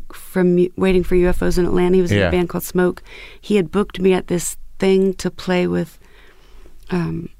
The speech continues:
Speaker 1: Carl Dreyer, Passion of Joan
Speaker 2: Oh,
Speaker 1: of
Speaker 2: the
Speaker 1: Arc
Speaker 2: Joan of Arc.
Speaker 1: film.
Speaker 2: Yeah, yeah, yeah.
Speaker 1: And, uh, so I, it got canceled, so I wasn't able to do it.
Speaker 2: You were gonna play along with the movie?
Speaker 1: Mm-hmm. And so
Speaker 2: It's a heavy
Speaker 1: then I
Speaker 2: movie.
Speaker 1: was like, "Well, I wanna, well, then I wanna do that." So then I started, like,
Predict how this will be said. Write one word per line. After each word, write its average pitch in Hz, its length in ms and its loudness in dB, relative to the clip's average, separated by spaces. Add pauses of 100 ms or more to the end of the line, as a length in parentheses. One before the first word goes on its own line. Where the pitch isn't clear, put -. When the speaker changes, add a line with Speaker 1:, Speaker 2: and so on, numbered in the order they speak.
Speaker 1:
Carl 202 200 0
Dreyer, 165 540 0
Passion 180 340 0
of 170 80 -4
Joan 180 140 2
Speaker 2:
Oh, - 40 4
Speaker 1:
of 180 40 0
Speaker 2:
the 110 120 2
Speaker 1:
Arc - 120 0
Speaker 2:
Joan 113 160 2
of 101 60 0
Arc. 104 160 4
Speaker 1:
film. 101 100 2
Speaker 2:
Yeah, 117 120 4
yeah, 110 160 4
yeah. 85 180 2 (180)
Speaker 1:
And, 175 260 2
uh, 170 240 0 (240)
so - 160 -2
I, 180 220 0 (220)
it 185 160 0
got 175 180 0
canceled, 175 420 0
so - 120 -2
I - 40 2
wasn't 175 240 2
able 170 180 -2
to - 120 -10
do 196 200 4
it. - 140 0 (440)
Speaker 2:
You 107 100 4
were 107 60 2
gonna 107 120 0
play 110 160 0
along 101 240 2
with 101 120 -2
the - 40 -2
movie? 92 340 2
Speaker 1:
Mm-hmm. 202 260 0 (380)
And 190 180 2
so - 180 -2
Speaker 2:
It's 180 80 2
a 175 40 2
heavy 185 180 0
Speaker 1:
then 208 140 2
I 214 60 2
Speaker 2:
movie. 202 80 2
Speaker 1:
was 190 120 0
like, 185 160 -2
"Well, 185 240 0
I 196 120 0
wanna, 190 340 2
well, 180 200 2
then 196 260 0
I 208 100 4
wanna 214 240 4
do 233 200 2
that." 170 340 2 (380)
So - 140 0
then 208 160 2
I 196 140 2
started, 175 400 0
like, 170 300 -2